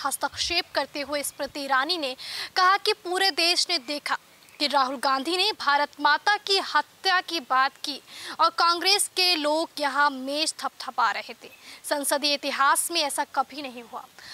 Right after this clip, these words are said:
विपक्षी सदस्यों की टोका-टोकी के बीच ईरानी ने केंद्र में कांग्रेस की सरकार के समय हुए उन्नीस सौ चौरासी के सिख विरोधी दंगों और कश्मीर में अशांति एवं कश्मीरी पंडितों पर अत्याचार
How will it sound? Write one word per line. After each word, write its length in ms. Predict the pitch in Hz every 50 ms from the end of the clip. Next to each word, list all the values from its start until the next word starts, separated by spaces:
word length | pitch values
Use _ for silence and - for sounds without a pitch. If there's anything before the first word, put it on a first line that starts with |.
| - - - 339
विपक्षी 420 | 349 - 381 381 - - 427 440
सदस्यों 440 | - 381 349 359 330 - 349 381 370
की 360 | - - - 359 359 381 302
टोका-टोकी 760 | - - - 330 302 - - - - - - 294 294 - 370
के 140 | 339 - 339
बीच 300 | 262 302 311 330 - 311
ईरानी 300 | 302 294 269 277 294 311
ने 100 | 302 320
केंद्र 380 | 311 - 311 294 294 277 302 302
में 140 | 294 311
कांग्रेस 600 | 311 _ - 302 277 285 294 330 392 427 415 - -
की 80 | 381 359
सरकार 580 | - - - 311 294 - - 302 294 311 339
के 140 | 349 - 339
समय 360 | 302 - - 285 285 285 285 262 294
हुए 100 | 294 294
उन्नीस 280 | 277 269 277 269 -
सौ 120 | - 285 285
चौरासी 500 | - - 269 262 254 247 240 - - 294
के 200 | - - 311 294
सिख 340 | - - 294 277 269 -
विरोधी 360 | 247 226 262 269 254 240 262 240
दंगों 360 | - 254 254 247 247 330 381 - - - - - - - -
और 80 | 302 - -
कश्मीर 400 | 330 302 - - 339 349 359 381
में 140 | 359 381 359
अशांति 760 | - 277 285 277 - - - 311 285 285 285 - - 311 311
एवं 160 | 285 285 269 -
कश्मीरी 380 | - 262 - - - 277 269 277 - -
पंडितों 400 | 269 254 254 254 269 247 339 339
पर 160 | - - 320
अत्याचार 720 | 294 262 - - 285 269 262 254 - - - 277 269 302 294